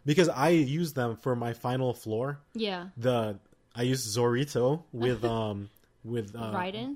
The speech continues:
Speaker 1: no, with Bennett,
Speaker 2: Oh.
Speaker 1: because
Speaker 2: Oh,
Speaker 1: I was
Speaker 2: Bennett.
Speaker 1: going against the, those damn shrimp
Speaker 2: Oh, 'cause he
Speaker 1: dogs.
Speaker 2: can heal at least,
Speaker 1: Yeah,
Speaker 2: right?
Speaker 1: so he can heal, keep him alive, and then if anything, then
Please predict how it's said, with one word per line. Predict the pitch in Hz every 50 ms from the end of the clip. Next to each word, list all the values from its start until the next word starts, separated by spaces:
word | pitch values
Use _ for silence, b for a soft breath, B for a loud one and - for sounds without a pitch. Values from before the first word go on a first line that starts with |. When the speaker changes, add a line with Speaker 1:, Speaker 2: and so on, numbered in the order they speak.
| - _ 156
Speaker 1:
no, | 143 147 151 147
with | 135 120 123 104 98
Bennett, | 104 113 123 123 110 104 101
Speaker 2:
Oh. | - -
Speaker 1:
because | 110 113 - - - 123
Speaker 2:
Oh, | 123
Speaker 1:
I | 117 120 127
was | 131 120
Speaker 2:
Bennett. | - -
Speaker 1:
going | 117 123 127 127
against | 127 113 113 110 110 113 - - - - _ b b b b b b b b b b b -
the, | 107 101 120 110 104 101 98 95 95 101 -
those | 117 110 104 98
damn | 95 110 110 110
shrimp | 107 - 202 214
Speaker 2:
Oh, | 214
'cause | - 240 226 185 185
he | 220
Speaker 1:
dogs. | -
Speaker 2:
can | - 196 185
heal | 175 - 175 165 165 165 165
at | - - -
least, | 185 185 196 202 - - - - -
Speaker 1:
Yeah, | 113 113 101
Speaker 2:
right? | 101 101 -
Speaker 1:
so | - - - 123 117
he | 127
can | 123 - 127
heal, | 113 - 127 123 123 117 117 117 b b b b b b b
keep | - - 160 151
him | 151 139
alive, | 127 123 123 123 123 123 113
and | 120 117
then | 117 113 113 110 113
if | 113 110
anything, | 123 131 139 131 113 110 104 101 104 101
then | 101 107 104 104 104 101